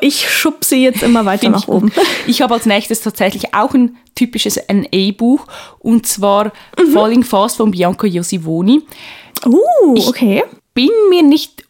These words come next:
Speaker 2: hundert Prozent sicher, ob es jetzt wirklich nur im Sommer spielt. Ich will jetzt meine, meine Hand dafür nicht ins Feuer legen, aber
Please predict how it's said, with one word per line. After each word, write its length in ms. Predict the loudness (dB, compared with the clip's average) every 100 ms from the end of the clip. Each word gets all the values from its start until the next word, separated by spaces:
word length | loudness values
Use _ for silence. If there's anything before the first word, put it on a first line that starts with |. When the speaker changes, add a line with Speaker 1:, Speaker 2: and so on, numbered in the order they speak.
| -2
Speaker 2:
hundert 280 | 0 0
Prozent 420 | 0 -4 -2 -4 -4
sicher, 280 | -6 -6 -8
ob 80 |
es 40 | -12
jetzt 280 | -12 -12 -2
wirklich 540 | -2 -2 -2 -4 0
nur 260 | 0 2 2
im 100 | 0
Sommer 380 | -2 -2 0 0
spielt. 580 | -2 -2 -2 -2 -4 -16
Ich 120 | -2
will 80 | -2
jetzt 140 | 0
meine, 220 | 0 2
meine 280 | 0 0 0
Hand 220 | -2 -2
dafür 180 | -4 -2
nicht 280 | -2 -2 -4
ins 120 | -6
Feuer 200 | -2 -2
legen, 300 | 0 -4 -4
aber 340 | -2 -2 0